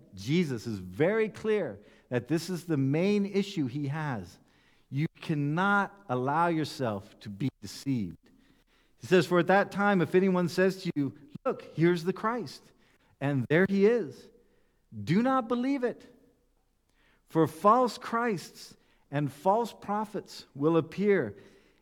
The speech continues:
and they will perform great signs and miracles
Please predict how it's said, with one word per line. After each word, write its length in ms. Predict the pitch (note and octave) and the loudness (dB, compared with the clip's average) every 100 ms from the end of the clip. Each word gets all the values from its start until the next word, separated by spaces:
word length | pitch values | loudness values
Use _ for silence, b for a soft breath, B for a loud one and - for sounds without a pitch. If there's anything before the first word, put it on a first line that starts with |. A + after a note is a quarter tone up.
| - | -4
and 180 | E3 F3+ | 2 6
they 120 | F#3+ | 6
will 160 | F3+ | 6
perform 720 | D#3+ F3 - A3 A#3+ B3 A3+ E3+ | 2 -2 -2 2 4 4 4 2
great 360 | F3+ A#3 G#3 | 2 0 0
signs 460 | - A3 A3 A3+ F3+ | -6 -4 -2 0 0
and 160 | F#3+ | 0
miracles 720 | F#3+ A3+ A#3 A3 F3 G#2 F#2+ | 0 0 -2 -2 -4 -6 -10